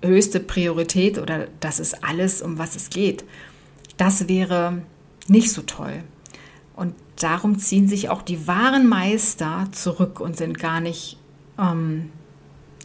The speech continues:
ja, in der, sagen wir mal,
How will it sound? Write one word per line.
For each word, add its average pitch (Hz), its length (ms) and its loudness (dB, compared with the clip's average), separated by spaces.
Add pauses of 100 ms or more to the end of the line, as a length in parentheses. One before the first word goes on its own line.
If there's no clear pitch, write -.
ja, 156 300 2 (1200)
in 180 220 4
der, 170 480 0 (380)
sagen 170 320 -4
wir 170 100 -6
mal, 160 460 -2